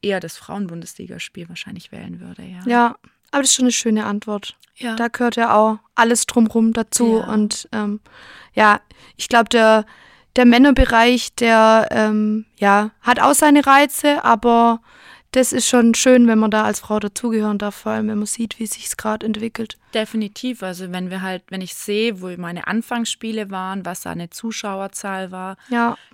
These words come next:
Speaker 1: wie die mediale Aufmerksamkeit war, die war halt sehr gering. Bei manchen Spielen m-, weniger als sehr gering.
Speaker 2: Ja.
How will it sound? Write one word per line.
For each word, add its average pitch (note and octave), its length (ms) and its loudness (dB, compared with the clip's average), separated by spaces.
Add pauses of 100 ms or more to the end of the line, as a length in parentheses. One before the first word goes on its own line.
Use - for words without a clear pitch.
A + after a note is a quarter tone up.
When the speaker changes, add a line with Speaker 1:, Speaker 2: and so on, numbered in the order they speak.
Speaker 1:
wie F#3+ 120 -8
die F#3+ 140 -4
mediale F#3 680 -6
Aufmerksamkeit G#3+ 880 -8
war, G3 280 -6
die F#3+ 220 -14
war F3+ 220 -14
halt F3+ 200 -12
sehr F3+ 280 -8
gering. G3 640 -6 (300)
Bei F3+ 120 -8
manchen F#3 380 -8
Spielen F#3+ 1040 -10 (640)
m-, F3+ 340 -4
weniger A3+ 500 -4
als A3+ 260 -12
sehr A3+ 180 -12
gering. A3+ 640 -8
Speaker 2:
Ja. A#3+ 240 -4